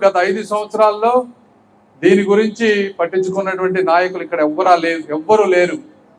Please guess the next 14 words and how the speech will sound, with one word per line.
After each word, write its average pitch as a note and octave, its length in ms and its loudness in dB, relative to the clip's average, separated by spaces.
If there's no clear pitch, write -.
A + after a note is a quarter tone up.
ఎమ్మెల్యే F3+ 380 0
కానీ F3+ 380 0
జయదేవ్ F#3+ 340 2
గారు G3 160 4
వారు F3+ 180 2
చెప్పినట్టు, F#3 840 2
జయదేవ్ G#3 400 2
గారు G#3 460 0
మన F3 180 2
ప్రాంత G3 380 2
ఎంపీ F#3+ 420 -2
అయినా F#3+ 280 0
కూడా G#3 520 2
ఇక్కడ E3+ 260 -2